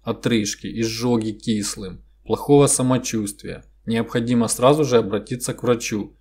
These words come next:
чтобы он поставил диагноз, потому что гастрит может осложниться язвенной болезнью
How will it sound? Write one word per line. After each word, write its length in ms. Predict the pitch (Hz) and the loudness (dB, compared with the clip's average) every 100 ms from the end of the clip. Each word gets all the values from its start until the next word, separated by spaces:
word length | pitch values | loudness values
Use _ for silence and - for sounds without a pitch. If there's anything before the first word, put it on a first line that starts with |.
| _ | _
чтобы 360 | - - 104 110 | -10 -6 0 0
он 120 | 104 | 0
поставил 560 | 107 - 120 131 135 127 | -2 2 4 6 4 2
диагноз, 640 | 135 117 - 87 85 - _ _ | 4 4 4 -2 -14 -18 _ _
потому 320 | 127 - 120 | -8 -2 2
что 200 | 131 - | 2 -2
гастрит 440 | 104 110 - 160 175 | -2 -2 0 0 0
может 260 | 139 131 | 0 0
осложниться 720 | 113 - 127 113 131 123 - | 0 2 4 4 2 2 0
язвенной 540 | 107 113 117 101 101 101 | 2 4 4 2 -4 -2
болезнью 680 | 98 107 131 175 165 170 | -2 0 2 2 0 -8